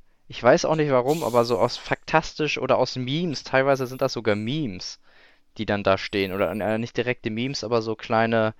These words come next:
äh, auf Reddit, dass du da irgendwie so Leute hast, die einfach interessante Facts, also so Fact, äh, Bashing machen, keine Ahnung, was auch immer.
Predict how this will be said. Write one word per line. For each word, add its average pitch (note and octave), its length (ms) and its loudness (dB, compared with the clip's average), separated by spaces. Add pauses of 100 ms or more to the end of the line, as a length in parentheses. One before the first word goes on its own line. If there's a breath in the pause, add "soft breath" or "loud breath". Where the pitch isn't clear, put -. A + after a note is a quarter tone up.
(1040 soft breath)
äh, G2+ 200 2
auf E2+ 220 0
Reddit, A2+ 300 4
dass G#2+ 140 -2
du A2+ 60 -8
da G2+ 140 -4
irgendwie G#2 260 -6
so G2+ 400 -4
Leute G#2 400 -2
hast, - 260 -4
die E2+ 100 -8
einfach G#2 240 -4
interessante A2 560 -4
Facts, - 560 -4 (760)
also F#2+ 300 -6
so F#2+ 160 -10
Fact, - 540 -2 (120)
äh, F2 440 0 (680)
Bashing F#2 440 2
machen, F2 260 -8
keine F2+ 280 -2
Ahnung, E2+ 260 -2
was F2 140 -10
auch D2 100 -8
immer. F2 220 -8